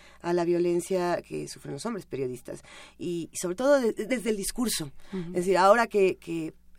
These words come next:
Speaker 1: llega esta noticia lamentable y que está ocurriendo todo, toda esta investigación con Miros-, Miroslava Breach, muchos dicen, "Ah, bueno, es que,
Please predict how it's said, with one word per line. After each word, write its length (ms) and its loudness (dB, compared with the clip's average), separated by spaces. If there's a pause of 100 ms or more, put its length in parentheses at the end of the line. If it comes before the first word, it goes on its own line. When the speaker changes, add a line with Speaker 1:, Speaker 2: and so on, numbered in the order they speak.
(140)
Speaker 1:
llega 200 0
esta 160 -4
noticia 340 -2
lamentable 580 0
y 180 -6
que 120 -12
está 140 -6
ocurriendo 420 -2
todo, 240 -4 (180)
toda 200 -4
esta 180 -6
investigación 520 -4
con 180 -6
Miros-, 240 -6
Miroslava 580 -4
Breach, 300 -4 (500)
muchos 320 2
dicen, 460 0 (500)
"Ah, 180 -4
bueno, 300 4
es 160 0
que, 380 -4